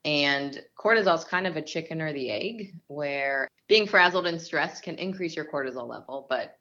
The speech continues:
having a high level of cortisol can also make you feel much more frazzled and stressed. So it's a terrible feedback loop.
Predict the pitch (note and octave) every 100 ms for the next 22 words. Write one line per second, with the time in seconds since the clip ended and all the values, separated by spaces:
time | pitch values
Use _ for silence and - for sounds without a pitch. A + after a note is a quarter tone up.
0 | _ _ _ - D3 F3+ F#3 E3 - E3
1 | E3+ D#3+ C3 B2 B2 - B2+ A#2+ A#2 -
2 | D3 D3 C#3 C3+ C3 B2 A2+ D#3 C3+ A2
3 | A2+ G#2+ - A2+ - - C3 - - -
4 | - - - - - _ - - - _
5 | - D#3+ - D#3 G3 A3 A#3 G3+ - D#3
6 | - C3 A#2+ B2 E3 -